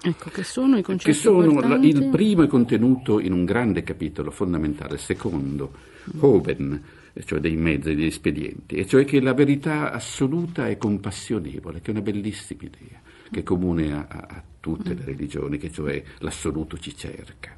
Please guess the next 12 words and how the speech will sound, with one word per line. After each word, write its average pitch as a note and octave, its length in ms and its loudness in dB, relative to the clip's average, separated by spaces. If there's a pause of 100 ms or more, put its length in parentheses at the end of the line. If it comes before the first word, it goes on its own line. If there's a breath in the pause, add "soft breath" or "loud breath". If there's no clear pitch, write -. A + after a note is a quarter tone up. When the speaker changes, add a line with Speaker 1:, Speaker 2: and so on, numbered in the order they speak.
(640 loud breath)
Speaker 2:
L'assoluto F2 540 0
cerca F2 340 -2
gli F2 100 -2
uomini, D2+ 640 0
l'assoluto D#2 500 -6
si D#2+ 140 -6
abbassa, D2 840 -8
l'assoluto F2+ 380 -6
sa E2 280 -2
di D2+ 160 -2
essere C#2+ 320 -8
irraggiungibile. - 920 -12